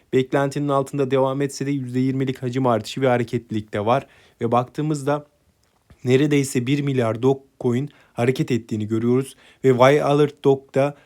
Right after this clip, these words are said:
dev balina işlemini yakaladığını ve dokuz yüz doksan milyon Dogecoin'in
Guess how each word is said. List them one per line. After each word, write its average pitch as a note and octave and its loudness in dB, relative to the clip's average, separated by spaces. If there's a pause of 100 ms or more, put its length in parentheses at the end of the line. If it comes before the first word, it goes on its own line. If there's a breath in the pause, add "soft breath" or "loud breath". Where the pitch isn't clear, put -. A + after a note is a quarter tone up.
(180 soft breath)
dev C#3 2
balina C3 2
işlemini A#2+ -2
yakaladığını B2+ 0
ve C#3 0
dokuz B2+ -4
yüz B2 -6
doksan C#3 -2
milyon A#2 -2
Dogecoin'in B2+ -2